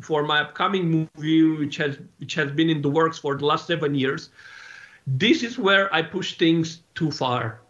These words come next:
You know, be-, <laughs> uh, I did not use, because we shot, uh, me and my wife, she's an actress as well, and also a producer on the movie. So, uh, we no longer had a, a language switch the way we had in Be My Cat, you know, whenever we speak English, we are in character, we go through main our character. We didn't have that.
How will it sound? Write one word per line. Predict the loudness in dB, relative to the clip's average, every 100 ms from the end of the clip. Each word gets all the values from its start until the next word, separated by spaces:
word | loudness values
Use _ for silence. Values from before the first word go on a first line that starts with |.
| -8
You | -4
know, | -2 0
be-, | 0 -2 -4
<laughs> |
uh, | -4 -4 0
I | 0
did | 0 -4
not | 0 2 0 -2
use, | -2 -2 -2 -2
because | -4 -2 0 -2 -2
we | -6
shot, | -2 -2 -2 -4
uh, | -4
me | 0 2
and | 2
my | 2 2
wife, | 2 2 0
she's | -4 -4
an | -2
actress | -2 -4 -4 -4 0
as | -2 0
well, | -2 0
and | 0
also | -2 0 -2
a |
producer | 0 -2 0 -2 0 -2
on | 0
the | -2
movie. | -2 -2 0 -2 -4 -10 -20 -20 -14
So, | -2 2 4 4 0 -4
uh, | -2 0 0 0
we | 2 2 0 -8
no | -4 0 2
longer | 2 2 0
had | 2 0 2
a, | 2 0
a | 0
language | 0 2 0 -2 -6
switch | -4 -2 -2 -2
the | -2
way | 0 0
we | 0
had | -2 -2
in | -2 -4
Be | -2
My | -2
Cat, | -2 -2 -2 -4
you |
know, | -4 -2
whenever | 0 -2 0 0 -2
we | -4
speak | -4 -4 -4
English, | -2 -2 -2 -4
we | -2
are | -2
in | -2
character, | -2 0 -2 -4 -6
we | -8
go | -4 -2 -2
through | -2
main | -4 -2
our | -4
character. | -2 -2 -2
We |
didn't | 0 0 0
have | -2 -4 0
that. | 0 -2